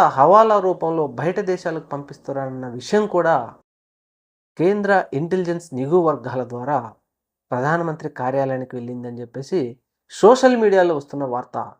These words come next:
ఇది మనం చెప్పింది కాదు. అయితే ఇప్పుడు ఇంత దూరం మనం ఎందుకు చెప్పుకోవాల్సి వస్తుందంటే ఈ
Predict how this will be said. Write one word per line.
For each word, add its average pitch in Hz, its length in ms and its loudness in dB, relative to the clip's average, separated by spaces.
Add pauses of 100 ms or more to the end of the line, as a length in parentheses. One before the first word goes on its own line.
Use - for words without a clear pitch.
(120)
ఇది 131 120 -8
మనం 123 240 -8
చెప్పింది 131 360 -6
కాదు. 113 260 -12 (500)
అయితే 254 300 4
ఇప్పుడు 220 280 -2
ఇంత 180 260 0
దూరం 196 300 2
మనం 190 140 -2
ఎందుకు 160 220 -6
చెప్పుకోవాల్సి 147 520 -10
వస్తుందంటే 127 480 -8 (580)
ఈ 208 140 4